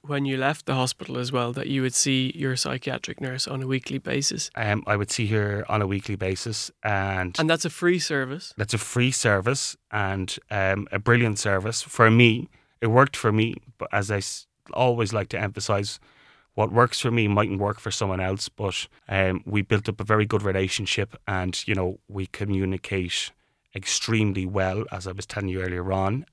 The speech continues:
Speaker 2: And, you know, we have one very good rule within our relationship that there's no lies and it's all truth.
Speaker 1: So if, um, one of the listeners is suffering with,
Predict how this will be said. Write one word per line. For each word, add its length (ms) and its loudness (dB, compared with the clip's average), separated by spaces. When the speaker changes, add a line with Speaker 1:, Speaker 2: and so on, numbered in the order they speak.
Speaker 2:
And, 480 -2
you 80 0
know, 220 2
we 140 -4
have 260 -2
one 500 2
very 240 4
good 320 4
rule 380 4
within 300 2
our 100 2
relationship 540 -2
that 140 -4
there's 140 -4
no 140 4
lies 460 -2
and 100 -4
it's 80 -8
all 220 4
truth. 400 -6
Speaker 1:
So 340 4
if, 220 2
um, 580 0
one 220 2
of 100 -2
the 80 -6
listeners 800 -2
is 360 -2
suffering 580 -4
with, 320 -8